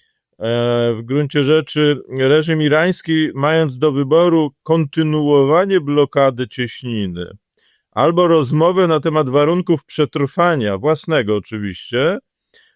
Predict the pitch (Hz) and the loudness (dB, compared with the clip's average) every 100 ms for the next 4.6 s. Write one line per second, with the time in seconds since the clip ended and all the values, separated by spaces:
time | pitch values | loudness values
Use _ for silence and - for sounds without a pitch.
0 | _ - 160 - - 202 - - 151 165 | _ -2 -2 0 0 0 -2 -10 -2 -2
1 | - 147 147 135 131 135 131 131 139 131 | -2 -2 -2 0 -2 -2 -2 -4 -2 -2
2 | 131 127 127 113 127 - 180 196 160 151 | 0 0 0 -2 -6 0 2 2 4 2
3 | 139 82 123 123 110 139 135 - 131 - | 0 -4 -4 -4 -2 -2 -2 -2 -4 -4
4 | 143 151 156 151 147 | -4 -2 0 0 0